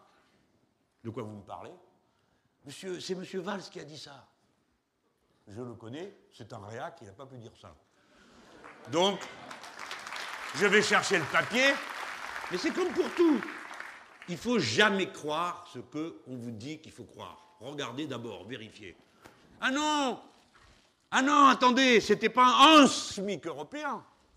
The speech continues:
c'était un smic dans chaque pays. » Ah, ben attendez, les élections présidentielles, c'est en France, pas en Bulgarie.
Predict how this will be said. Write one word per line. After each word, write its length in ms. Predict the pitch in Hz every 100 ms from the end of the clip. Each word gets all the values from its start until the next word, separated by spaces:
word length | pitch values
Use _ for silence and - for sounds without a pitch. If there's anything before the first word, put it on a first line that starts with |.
| - _ _ -
c'était 320 | 185 185 254
un 200 | 285 311
smic 500 | - 254 311 339 233
dans 160 | 254 240
chaque 320 | 285 277 -
pays. » 400 | 269 262 226 - _ _ _ _ _ _ _ _ _ _ _ -
Ah, 400 | 202 175 - - _ _ _ _ _
ben 120 | 135
attendez, 360 | 131 160 160 139
les 180 | 127 135
élections 340 | 135 - 151
présidentielles, 640 | 120 117 117 117 - 240 226
c'est 140 | -
en 120 | 139
France, 360 | - 233 208 -
pas 100 | 170
en 100 | 123
Bulgarie. 500 | 131 127 185 254